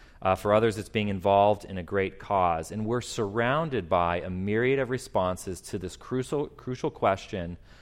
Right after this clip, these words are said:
of the fundam-, of a fundamental dimension of what it means to be a human being. We've talked about some of those fundamental dimensions of what it means to be a human being, that freedom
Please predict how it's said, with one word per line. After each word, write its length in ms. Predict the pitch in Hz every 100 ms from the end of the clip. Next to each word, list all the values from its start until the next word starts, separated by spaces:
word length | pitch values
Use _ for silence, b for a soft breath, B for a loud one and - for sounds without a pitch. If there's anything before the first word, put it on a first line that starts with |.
| b b b -
of 140 | 95
the 80 | 95
fundam-, 440 | - 131 135 147
of 160 | 131 101
a 60 | 101
fundamental 420 | 131 131 131 127
dimension 440 | 117 98 95 104
of 120 | 87
what 220 | 90 98 104
it 100 | 95
means 300 | 92 92 -
to 140 | 90
be 380 | 82 90 85 85
a 100 | 82
human 460 | - 95 87 82
being. 300 | 80 80 76
We've 180 | 82 95
talked 300 | - 117 120
about 320 | 113 107 101 B B B -
some 220 | - 156
of 60 |
those 180 | 131 107
fundamental 440 | - 110 98 95 90
dimensions 440 | 87 87 - 87
of 80 | 85
what 120 | 87
it 60 | 90
means 260 | 90 -
to 60 | 85
be 140 | 87
a 40 | 82
human 360 | - 90 87
being, 280 | 85 92 92
that 120 | 85
freedom 760 | - - 135 139 127 85 82